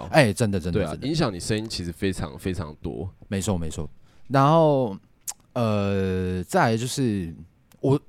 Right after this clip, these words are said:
Speaker 1: 我是以客人的角度
Speaker 2: 嗯。
Speaker 1: 来讲，就是如果可以的话，就是，呃，不要给驻唱歌手太，就是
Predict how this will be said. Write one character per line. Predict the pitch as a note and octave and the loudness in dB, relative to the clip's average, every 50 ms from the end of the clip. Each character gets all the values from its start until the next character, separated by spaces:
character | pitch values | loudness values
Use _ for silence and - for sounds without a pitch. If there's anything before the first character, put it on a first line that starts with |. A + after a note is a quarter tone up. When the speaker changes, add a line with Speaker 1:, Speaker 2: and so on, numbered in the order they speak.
| - - | -8 -6
Speaker 1:
我 | C3 B2 | -4 -2
是 | - - G3 | -2 -2 -4
以 | E3 C3 A2 G2 F2 D#2+ D2+ D2 - - | -4 -4 -6 -6 -6 -8 -10 -14 -14 -4
客 | - F#3 C#3 | 0 0 0
人 | G2+ E2+ E2+ | 0 -2 -4
的 | E2+ E2+ | -6 -6
角 | - F#2 D#2+ | -6 -6 -6
度 | D#2 F#2+ F2 D#2 - _ _ _ _ _ _ _ - - | -6 -8 -8 -8 -12 _ _ _ _ _ _ _ -14 -10
Speaker 2:
嗯。 | A2 G2+ F#2 F2 E2 F2 F#2 F#2 | -6 -6 -6 -6 -6 -10 -10 -10
Speaker 1:
来 | G2 F2+ E2+ | -8 -10 -8
讲， | E2+ - E2 D2+ F2 - _ | -8 -8 -10 -10 -14 -10 _
就 | - E3 | -4 -2
是 | C#3+ F3 D3 A2+ - _ _ _ _ - _ | -2 -2 -2 -4 -6 _ _ _ _ -14 _
如 | - E3+ | 2 8
果 | F#3+ G3 D#3 | 10 10 10
可 | - C3 C3 | 10 8 6
以 | C3 A#2+ | 6 6
的 | G2+ G#2 | 4 4
话， | G#2 A#2+ A2+ G2 | 4 4 2 2
就 | G#2+ A2+ | 0 -2
是， | - - A2+ G2+ F#2 D#2+ - _ _ _ _ _ - - _ _ _ _ _ _ _ | -2 -2 -2 -2 -2 -4 -8 _ _ _ _ _ -20 -20 _ _ _ _ _ _ _
呃， | - A#2 G#2+ G2+ G2 F#2 F2+ - _ | -2 -2 0 0 0 -2 -4 2 _
不 | - | 6
要 | B2 D3 F3 D#3 A#2 | 10 10 10 10 8
给 | - - G2+ F2 E2 D#2+ D2+ D2 D2+ D#2 _ _ _ _ _ - | 6 0 -2 -2 -4 -6 -10 -12 -16 -18 _ _ _ _ _ -2
驻 | - D#3 B2 | 0 0 2
唱 | A2 C3 A2+ G#2 | 2 0 -2 0
歌 | G#2 G2+ F#2+ | -2 -2 -2
手 | - F#2 D#2+ D#2 | -2 -4 -6 -6
太， | - A2 B2 A2+ F#2+ E2+ D2+ D#2 D2+ _ _ _ _ _ _ _ _ - - - _ _ - - _ _ _ _ _ | -4 -2 -2 -2 -2 -4 -8 -12 -16 _ _ _ _ _ _ _ _ -12 -12 -12 _ _ -20 -20 _ _ _ _ _
就 | - E3+ | -6 -4
是 | D#3 D3+ D#3 B2+ G2 | -2 0 0 -2 -2